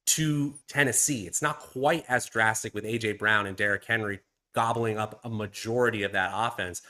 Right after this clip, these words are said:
but I s-, expect that we're gonna see Davante Adams and Aaron Jones used heavily,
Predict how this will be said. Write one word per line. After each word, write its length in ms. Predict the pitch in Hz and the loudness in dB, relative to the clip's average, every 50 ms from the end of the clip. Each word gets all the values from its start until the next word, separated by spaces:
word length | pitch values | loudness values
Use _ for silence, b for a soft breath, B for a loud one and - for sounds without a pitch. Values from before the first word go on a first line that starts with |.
| B B B B B _ | B B B B B _
but 120 | 127 123 | 2 4
I 140 | 139 165 165 | 6 6 6
s-, 340 | - - - _ - - 131 - - - | 4 2 -4 _ -6 -6 -6 -6 -6 -6
expect 580 | 135 - - - - 135 120 113 - - - | -4 -4 -4 2 4 4 4 4 2 -2 2
that 320 | 127 113 107 104 107 - B B B B _ | 4 6 6 6 4 2 B B B B _
we're 100 | - 127 | -2 0
gonna 100 | 131 127 | 2 2
see 160 | 120 - 123 110 | 2 0 0 -2
Davante 460 | 113 107 110 117 131 135 143 135 117 | -2 0 2 2 2 2 2 0 2
Adams 480 | 123 120 117 117 113 113 110 - - - _ _ - | 2 2 2 2 0 -2 -4 -6 -10 -12 _ _ -8
and 140 | 117 117 - | -8 -6 -2
Aaron 320 | 113 120 120 120 117 113 | 0 2 2 2 2 0
Jones 560 | 104 110 107 104 104 104 104 101 - - - _ _ _ - | 0 -2 -2 -2 -2 -4 -4 -4 -6 -8 -10 _ _ _ -8
used 320 | 110 110 107 101 - - | -6 -4 -4 -4 -4 -6
heavily, 760 | - - - - - 143 135 113 104 92 87 80 78 80 | -6 -10 -10 0 2 2 2 2 0 -4 -6 -8 -12 -16